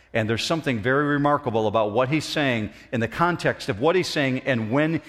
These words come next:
he's saying it. Apparently, he's heard of Jesus, and he begins calling out his name. It's not a confusing title that he's using, but it's one that this crowd does not appreciate. First of all, understand this crowd is on their way to Jerusalem.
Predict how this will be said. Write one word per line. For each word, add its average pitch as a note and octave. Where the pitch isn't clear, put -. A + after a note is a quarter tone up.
he's E3
saying D3+
it. E2+
Apparently, E3+
he's F3
heard F3+
of D3
Jesus, B2
and D#3+
he F3
begins F3
calling F#3+
out D#3
his C#3
name. E3+
It's D3
not E3+
a G#3
confusing F#3
title F3+
that B2+
he's B2+
using, A#2
but C#3+
it's C#3
one F3
that E3
this D#3
crowd E3+
does A2+
not C#3+
appreciate. B2
First F#3+
of D3
all, C3
understand D3+
this E3
crowd D#3
is A#2
on C3+
their C#3
way D3
to C#3
Jerusalem. G#2